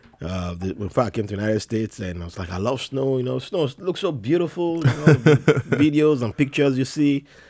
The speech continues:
Speaker 1: You know what? We, we never saw, we never saw what it looks like after it snows. A few days later, you know, a couple of even hours later, when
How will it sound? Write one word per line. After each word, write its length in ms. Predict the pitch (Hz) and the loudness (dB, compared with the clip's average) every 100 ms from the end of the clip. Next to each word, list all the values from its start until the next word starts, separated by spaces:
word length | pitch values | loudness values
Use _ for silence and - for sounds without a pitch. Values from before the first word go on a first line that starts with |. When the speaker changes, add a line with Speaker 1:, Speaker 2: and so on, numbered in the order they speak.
| _ _ _ - | _ _ _ -10
Speaker 1:
You 140 | - | 0
know 140 | 202 | 4
what? 220 | 190 190 185 | 6 6 4
We, 260 | 151 147 | 0 0
we 100 | 135 | 2
never 260 | 160 180 175 | 4 4 2
saw, 320 | - 180 165 | 2 2 4
we 120 | 160 151 | 2 0
never 260 | 165 165 | 0 0
saw 500 | 151 156 147 143 139 131 _ _ _ _ | -2 4 6 6 4 -4 _ _ _ _
what 240 | - 123 135 | -4 2 2
it 60 | |
looks 240 | 123 175 123 | 4 4 4
like 220 | 117 101 | 0 0
after 320 | - 120 - 117 | 0 0 2 0
it 140 | 95 | 0
snows. 760 | - 131 151 87 67 - - _ _ _ _ - | -2 2 2 2 -6 -18 -20 _ _ _ _ -20
A 60 | |
few 240 | - 123 135 | -4 0 4
days 300 | 120 110 98 | 4 2 -2
later, 320 | 98 98 98 | -4 -4 -6
you 80 | 92 | -8
know, 260 | 104 113 | -8 -8
a 200 | 92 95 | -8 -8
couple 360 | 87 131 117 123 | -8 -8 -2 0
of 140 | 92 | 0
even 220 | 117 135 | 0 0
hours 380 | 123 117 113 104 | 4 4 4 2
later, 300 | 104 107 110 | 0 0 0
when 240 | 101 107 | -2 -2